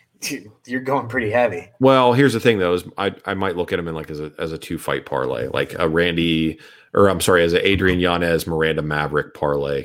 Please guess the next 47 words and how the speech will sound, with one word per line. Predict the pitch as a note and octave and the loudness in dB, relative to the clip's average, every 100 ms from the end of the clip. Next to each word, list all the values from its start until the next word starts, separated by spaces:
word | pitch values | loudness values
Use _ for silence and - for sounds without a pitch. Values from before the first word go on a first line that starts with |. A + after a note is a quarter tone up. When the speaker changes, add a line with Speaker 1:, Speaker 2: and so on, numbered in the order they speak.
| - | -6
Speaker 2:
get | E2 | -4
that | D2+ - | -4 -4
thing | D#2 D2 | -6 -6
closer | - D2+ - D#2 | -2 -2 -2 -4
to, | |
like, | C#2+ C2+ - | -4 -4 -4
the | |
plus | D2+ - D#2+ D2+ - | -10 -4 -2 -2 -2
one | D#2+ D2+ D2 | -4 -4 -2
thirty-five | C#2+ C#2+ C#2 C#2+ C#2 C#2+ | -4 -4 -4 -4 -4 -4
range. | D2 C#2 C#2 C#2 - _ - | -4 -4 -8 -12 -16 _ -10
And | C#2+ | -8
Speaker 1:
Do | C2+ | -6
Speaker 2:
then | G#2+ | -4
Speaker 1:
not | G2 | -4
recommend. | F2+ F2+ F2+ F2 F2 F#2 _ | -6 -8 -12 -14 -16 -18 _
Speaker 2:
And | D2+ | -4
that, | C2+ - | -4 -6
well, | F2+ F#2 A#2 - _ | -4 -2 -4 -8 _
that's | F#2 F#2 - | -8 -6 -6
on, | - | -2
that's | F#2+ - | -2 0
on | G#2+ | 2
you. | A2+ | 2
I'm | F2+ | 2
telling | G2 A2+ G#2 | 0 0 2
you | |
where | G#2 G2 | 4 2
I | |
sit | F2 G2+ F#2 | 2 2 2
as | F#2 F#2+ F2+ | 0 -2 -2
of | D#2 | 0
right | E2 E2 | 0 0
now. | E2 C#2+ - - - - - | -2 -4 -6 -18 -20 -18 -6
The | G2 | 0
slip | - A2 | 4 4
that | A2+ G#2+ | 4 2
will | F#2+ | 0
come | - F#2+ | 0 2
out | F#2+ | 2
on | F2+ | 2
our | F2 | 0
Instagram | F#2 F2 F2+ F#2 F#2+ | -2 -4 0 0 2
on | E2+ | -2
Saturday, | D#2+ E2 E2 F2 G#2 - | -2 -4 0 0 0 -2
if | - | -4
you're | E2 D2 | -6 -6